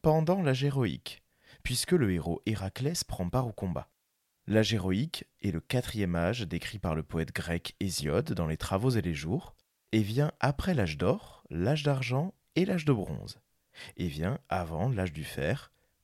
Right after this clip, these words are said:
âge dans lequel le poète se situe. Nous avons déjà abordé ces thématiques dans l'épisode sur Talos. Typhon, ou Typhée, selon les textes et les traductions, est un monstre aux proportions gigantesques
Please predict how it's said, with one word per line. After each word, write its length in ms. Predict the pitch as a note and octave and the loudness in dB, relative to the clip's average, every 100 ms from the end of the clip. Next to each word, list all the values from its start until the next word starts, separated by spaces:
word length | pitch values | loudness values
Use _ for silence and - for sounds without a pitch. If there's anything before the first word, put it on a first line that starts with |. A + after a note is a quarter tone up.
| _ - | _ 0
âge 240 | D#2+ G#2 | 0 0
dans 100 | F2+ | -2
lequel 320 | C2+ C#2+ F#2 | -4 -2 -2
le 120 | C3 A#2 | 0 0
poète 320 | G#2+ B2 - | 0 0 -2
se 100 | D3 | -6
situe. 480 | - - - - _ _ _ _ - | -8 -10 -14 -18 _ _ _ _ -8
Nous 180 | F#2 | -4
avons 200 | E2+ D2 | -4 -2
déjà 300 | E2 G2 G2+ | -2 0 0
abordé 260 | G2 F#2+ F2 | 0 0 -2
ces 160 | - - | -6 -6
thématiques 500 | D2+ C2 - C#3 E2+ | -8 -6 -6 -6 -4
dans 140 | D2+ | -4
l'épisode 440 | D2+ - C#2+ F2+ | -6 -6 -4 -4
sur 200 | - G#2+ | -4 -6
Talos. 520 | - F2+ C2+ - - - _ _ _ _ _ _ _ _ _ _ _ - | -4 -4 -4 -6 -8 -10 _ _ _ _ _ _ _ _ _ _ _ -8
Typhon, 560 | - C#3+ - F#3+ A#3 G#3+ _ - | -2 -2 2 2 2 -6 _ -6
ou 120 | A2+ | -4
Typhée, 600 | - E3 D3+ - G2 D#3+ _ | -2 0 0 0 0 0 _
selon 320 | - - E2+ D#2+ | -6 -2 0 0
les 120 | D#2+ | -2
textes 340 | - C3+ - | 0 0 0
et 140 | C#2 C2 | -4 -6
les 80 | |
traductions, 640 | B1+ G2+ D#2+ - - B2 D#3+ _ _ _ _ - | -4 -6 -6 -4 -2 -2 -4 _ _ _ _ -4
est 160 | A2 | 0
un 80 | C#3 | 4
monstre 460 | C#3+ D#3 F#3+ F3+ - | 4 4 2 -2 -2
aux 80 | G2 | -2
proportions 720 | - A#2 A#2 - - E2+ D2+ | 0 0 0 -2 -4 -4 -2
gigantesques 960 | D2+ D3 C#3 A#2 - F#2 - - - | 0 2 2 2 0 0 0 -2 -6